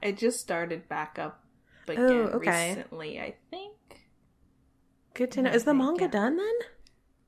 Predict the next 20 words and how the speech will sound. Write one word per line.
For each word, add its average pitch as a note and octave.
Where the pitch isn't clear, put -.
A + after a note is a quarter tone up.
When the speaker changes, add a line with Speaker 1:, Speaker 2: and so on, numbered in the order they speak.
Speaker 1:
Maybe? A#3+
I -
think F#4+
Speaker 2:
Huh. A3
Speaker 1:
so. D#4
And A3
that's C4
Speaker 2:
Weird. D4
Speaker 1:
crazy. A3
Speaker 2:
I C4
feel F4
like G#4
it, -
it -
started C#4+
off B3
with A#3+
such A3+
a A3+
bang F#3